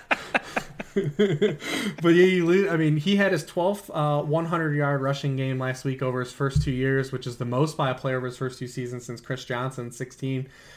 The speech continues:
uh, in two thousand eight and two thousand nine. He ripped several long runs, something he's done all year. He's tied with Todd Gurley now for the most runs of ten or more yards in the season. The problem, like you said, for Howard is, for fantasy has just been consistency.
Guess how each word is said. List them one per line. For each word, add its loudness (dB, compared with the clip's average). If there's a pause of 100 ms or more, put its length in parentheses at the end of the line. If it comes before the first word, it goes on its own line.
(160)
uh, -2
in 0
two -2
thousand 2
eight 2
and -4
two -2
thousand -2
nine. -2
He 2
ripped 0
several 0
long 0
runs, 0
something -2
he's -4
done -2
all -2
year. -2 (160)
He's -2
tied 2
with -2
Todd -2
Gurley 4
now 0
for -8
the -4
most -2
runs -2
of -8
ten -4
or -4
more -4
yards 0
in -6
the -8
season. -4 (180)
The -6
problem, 2
like 0
you 0
said, 0
for -6
Howard -2
is, -8 (100)
for -6
fantasy -2
has -4
just -6
been -4
consistency. -6